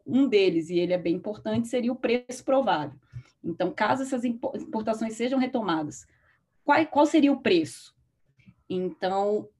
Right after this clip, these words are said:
como o Fábio bem destacou, o que que a gente tem hoje, né? A gente tem lá a obrigação, por força do decreto, de que a gente analise o preço provável e o provável impacto desse preço sobre os preços da indústria doméstica. Porém, a gente não tem estabelecido na legislação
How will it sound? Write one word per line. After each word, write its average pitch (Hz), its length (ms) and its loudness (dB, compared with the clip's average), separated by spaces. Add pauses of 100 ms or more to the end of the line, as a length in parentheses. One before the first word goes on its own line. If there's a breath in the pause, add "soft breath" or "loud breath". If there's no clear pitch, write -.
(140)
como 269 240 6
o - 20 4
Fábio 208 300 -2
bem 220 220 0
destacou, 262 460 0
o - 20 4
que 269 120 -6
que 294 80 0
a 269 40 2
gente 285 280 0
tem 254 220 2
hoje, 180 300 2
né? 190 140 0
A 233 100 0
gente 214 280 -6
tem 247 240 2
lá 226 360 4
a 233 360 -2
obrigação, 240 640 2
por 311 160 -2
força 202 280 -6
do 208 80 -14
decreto, 220 420 -4
de 254 80 -10
que 262 100 -2
a 247 40 0
gente 254 200 0
analise 277 680 4
o 254 100 -4
preço 233 260 -2
provável 226 640 0 (340 soft breath)
e 233 60 0
o 233 60 0
provável 247 400 4
impacto 294 520 4
desse 226 300 -2
preço 214 280 -2
sobre 254 200 -2
os 254 60 -12
preços 233 260 -8
da 240 60 -4
indústria 247 360 -2
doméstica. 196 440 0 (840)
Porém, 233 280 0
a 254 40 -2
gente 262 240 2
não 277 200 4
tem 285 300 6
estabelecido 202 720 0
na 226 100 -2
legislação 202 800 -4